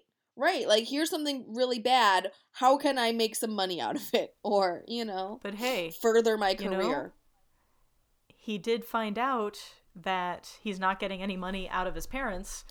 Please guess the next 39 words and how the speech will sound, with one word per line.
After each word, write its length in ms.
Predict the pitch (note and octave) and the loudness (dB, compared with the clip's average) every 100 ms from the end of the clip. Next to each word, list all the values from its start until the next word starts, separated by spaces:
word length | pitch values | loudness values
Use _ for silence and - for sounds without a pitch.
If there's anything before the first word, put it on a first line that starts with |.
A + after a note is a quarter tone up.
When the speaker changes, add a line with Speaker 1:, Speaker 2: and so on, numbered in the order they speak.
| - - - - | -18 -20 -20 -18
Speaker 2:
so 540 | - G3+ F3+ F3 E3+ F3 | -10 -4 -2 -2 -2 0
Speaker 1:
He 100 | D#4 | 2
didn't 220 | A#4+ G4+ | 4 2
think 160 | F#4 F#4 | -2 2
he 80 | - | 6
Speaker 2:
maybe 100 | E4+ | 6
Speaker 1:
was 60 | D#4 | 4
Speaker 2:
this 80 | |
Speaker 1:
in 60 | E4+ | 2
Speaker 2:
is 60 | D#4+ | 4
Speaker 1:
the 60 | |
Speaker 2:
how 80 | D4+ | 4
he's 80 | D4+ | 6
Speaker 1:
will 120 | D4+ | 6
anyway. 680 | C4+ B3+ A4+ F#4 D#3+ - - _ | 6 2 0 -2 -4 -6 -14 _
That's 200 | C4+ D4+ | -2 0
what 80 | D4+ | 0
he 80 | D4+ | 0
says 240 | D4+ C#4+ | 0 -2
to 100 | D4 | -2
his 100 | C4+ | -6
Speaker 2:
That's 60 | A3 | 0
Speaker 1:
brother. 360 | A3+ - F#3+ | 0 2 -2
Speaker 2:
true. 100 | - | -4
Speaker 1:
He 40 | A3 | -4
didn't 200 | C4+ B3 | -4 -6
assume 300 | B3 B3+ B3+ | -6 -8 -8
he 120 | B3+ | -6
was 140 | A#3 | -6
in 120 | A#3+ B3 | -6 -4
the 60 | A#3 | -4
will 260 | A#3+ A#3 | -2 -2
anyway. 160 | G#3 A#3 | -2 -2
Speaker 2:
But 100 | E4 | -2
his 120 | A3 | -2
mother, 340 | A#3+ C#4 B3+ | 0 0 0
too. 480 | G3+ - C4+ F#3 - _ _ _ _ | -4 -8 -8 -8 -10 _ _ _ _
Speaker 1:
Yeah. 320 | A3+ F#3+ E3 F#3 - - - - _ _ _ _ | -12 -8 -8 -10 -16 -18 -20 -20 _ _ _ _
Yeah. 200 | - D#3+ | -10 -8